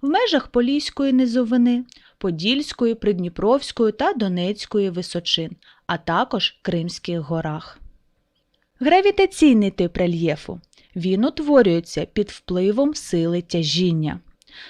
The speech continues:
Так, на крутих схилах з'являються суви та обвали. І ще один тип рельєфу — це антропогенний, той, що утворюється людиною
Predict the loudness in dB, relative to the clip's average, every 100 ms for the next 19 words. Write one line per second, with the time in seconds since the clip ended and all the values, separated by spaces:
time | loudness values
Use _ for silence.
0 | -10 0 2 2 -2 0 0 0 0 2
1 | 0 -2 -6 0 2 2 0 -2 0 2
2 | 2 2 2 0 -2 -8 -10 -8 -4 -2
3 | -2 -2 -4 -2 -4 -4 -6 -6 -6 -4
4 | -2 -2 -2 -6 -12 -20 -20 _ _ _
5 | _ _ _ _ _ _ _ -20 -20 -20
6 | -2 0 2 4 6 6 4 4 2 2
7 | 0 2 2 0 0 2 4 4 2 -6
8 | -6 0 0 0 0 2 2 2 0 0
9 | -2 0 4 4 4 0 -4 -10 _ _
10 | -20 -2 2 2 2 -4 2 2 2 0
11 | -2 0 2 2 0 -4 -4 -2 -2 0
12 | 2 2 2 -2 -6